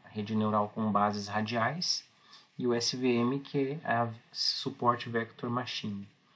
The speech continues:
Então essas aqui são as chamadas redes pró-alimentadas.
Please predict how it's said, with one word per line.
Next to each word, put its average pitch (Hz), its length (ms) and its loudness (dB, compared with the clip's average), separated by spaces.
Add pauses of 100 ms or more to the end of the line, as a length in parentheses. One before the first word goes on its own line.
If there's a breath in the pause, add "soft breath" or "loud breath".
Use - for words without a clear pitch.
(320 loud breath)
Então 110 200 -4
essas 107 200 -6
aqui 110 220 -6
são 120 180 -2
as - 320 -2
chamadas 113 520 0
redes 113 380 -4
pró-alimentadas. 113 1120 2